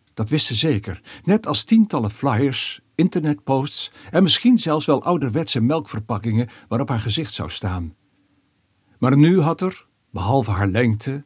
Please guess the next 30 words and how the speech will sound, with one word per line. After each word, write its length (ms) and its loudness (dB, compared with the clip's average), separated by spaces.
haar 580 -4
en 220 -4
oogkleur, 600 -2
ook 180 0
een 120 0
telefoonnummer 680 -2
bij 180 -4
gestaan. 540 -4
Haar 180 0
vader 440 4
kennend 480 2
zou 220 -2
er 100 0
bovenaan 560 0
een 120 0
beloning 460 2
zijn 160 -2
vermeld 500 -6
voor 200 -4
diegene 540 -2
met 140 -6
een 60 -4
gouden 380 -4
tip 300 -6
die 120 -2
naar 180 2
haar 260 4
verblijfplaats 840 -2
zou 240 -2
leiden. 400 -2